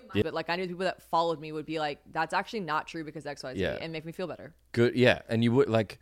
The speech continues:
Speaker 2: I didn't wanna call my mom. My mom would be like, "I'm busy. Stop. I don't care." <laughs>
Speaker 1: You're like, "What?
Speaker 2: <laughs>
Speaker 1: What? Mom?" And you gotta explain the whole
Speaker 2: They said, "I don't
Speaker 1: backstory.
Speaker 2: read." She'd
Speaker 1: You're
Speaker 2: be
Speaker 1: like,
Speaker 2: like, "I gotta
Speaker 1: <laughs>
Speaker 2: go." <laughs>
Speaker 1: you're
Speaker 2: The
Speaker 1: like,
Speaker 2: fucking
Speaker 1: "What?"
Speaker 2: roast is in the oven.
Speaker 1: I got, what? What?
Speaker 2: So, like, for
Speaker 1: What's
Speaker 2: those
Speaker 1: going
Speaker 2: mo-,
Speaker 1: on again over
Speaker 2: for
Speaker 1: there?
Speaker 2: those
Speaker 1: Yeah, yeah,
Speaker 2: moments,
Speaker 1: yeah,
Speaker 2: I
Speaker 1: yeah.
Speaker 2: fucking take it to, you know.
Speaker 1: Take it to, well, like, the, the, I've told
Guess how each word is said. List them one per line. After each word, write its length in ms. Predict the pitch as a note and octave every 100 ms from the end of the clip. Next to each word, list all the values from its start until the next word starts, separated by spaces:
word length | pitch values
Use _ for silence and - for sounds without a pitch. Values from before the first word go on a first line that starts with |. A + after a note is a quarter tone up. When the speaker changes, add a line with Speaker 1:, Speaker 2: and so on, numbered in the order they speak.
| -
Speaker 2:
I 40 | F#3
didn't 100 | G3
wanna 120 | F3+
call 140 | F#3+
my 80 | F3
mom. 160 | E3 E3+
My 40 |
mom 160 | D#3+ D#3
would 100 | E3
be 40 | E3
like, 100 | E3
"I'm 160 | G#3+
busy. 280 | F3 E3+ C#3+
Stop. 260 | C#3+ E3+ -
I 60 | F#3
don't 120 | -
care." 220 | C#3+ -
<laughs> 140 | G#3 -
Speaker 1:
You're 180 | A2
like, 80 | G#2+
"What? 200 | B2 -
Speaker 2:
<laughs> 20 | -
Speaker 1:
What? 380 | C3 - -
Mom?" 380 | C#3+ E3 D#3 A#2+
And 100 | A#2+
you 80 | B2
gotta 160 | C3+ B2
explain 300 | - C#3 B2
the 40 |
whole 100 | A2
Speaker 2:
They 40 | -
said, 100 | -
"I 100 | A4+ A#4+
don't 120 | A#4
Speaker 1:
backstory. 40 | G#4+
Speaker 2:
read." 400 | A4 A#4+ E4+ A#3
She'd 80 | -
Speaker 1:
You're 80 | C4
Speaker 2:
be 40 |
Speaker 1:
like, 160 | D4+ -
Speaker 2:
like, 140 | C4+
"I 100 | E4+
gotta 20 |
Speaker 1:
<laughs> 400 | C4+ G#3 E3 D#4
Speaker 2:
go." 80 | D4
<laughs> 0 |
Speaker 1:
you're 140 | - D4+
Speaker 2:
The 80 | B3
Speaker 1:
like, 100 | A#3
Speaker 2:
fucking 220 | A#3+ A#3+
Speaker 1:
"What?" 80 | G3+
Speaker 2:
roast 160 | G#3
is 80 | E3
in 60 | D#3+
the 60 |
oven. 280 | D3 C#3 A3+ -
Speaker 1:
I 80 | D#3+
got, 300 | C3+ D#3 -
what? 200 | C3+ - A2+
What? 220 | A#2 F#3+ - -
Speaker 2:
So, 60 | D4+
like, 160 | D4
for 100 | D4
Speaker 1:
What's 140 | D4+ E3
Speaker 2:
those 60 | C#4+
Speaker 1:
going 160 | G#3+
Speaker 2:
mo-, 60 | G#3
Speaker 1:
on 120 | A3
again 180 | G3+ G#3+
over 120 | G#3+
Speaker 2:
for 40 | A3
Speaker 1:
there? 140 | A3+
Speaker 2:
those 140 | B3 C4
Speaker 1:
Yeah, 140 | B3+
yeah, 40 | -
Speaker 2:
moments, 320 | A3+ A3 G#3
Speaker 1:
yeah, 100 | G#3+
Speaker 2:
I 40 |
Speaker 1:
yeah. 140 | G#3 G3+
Speaker 2:
fucking 280 | G3+ G3+ F#3+
take 260 | G3+ F#3
it 180 | F#3+ -
to, 420 | G#3+ F#3 D3+ C#3 -
you 180 | F#3 E3
know. 160 | C3 C3+
Speaker 1:
Take 200 | - G#2+
it 80 | G2
to, 100 | F#2+ -
well, 200 | G#2+ G#2
like, 180 | G2+ F2+
the, 240 | G2 F#2+
the, 320 | D2+ F#2 E2+
I've 160 | E2+ F#2
told 460 | - G#2 F#2+ F#2